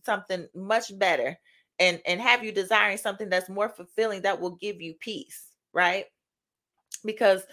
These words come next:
this is all I, that I'm here for,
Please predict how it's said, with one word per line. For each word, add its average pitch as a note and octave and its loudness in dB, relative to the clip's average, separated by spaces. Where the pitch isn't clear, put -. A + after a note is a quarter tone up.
this C#4 2
is C#4+ -2
all A#3 6
I, G#3 4
that G#3+ 6
I'm G3+ 2
here A#3+ -4
for, - -4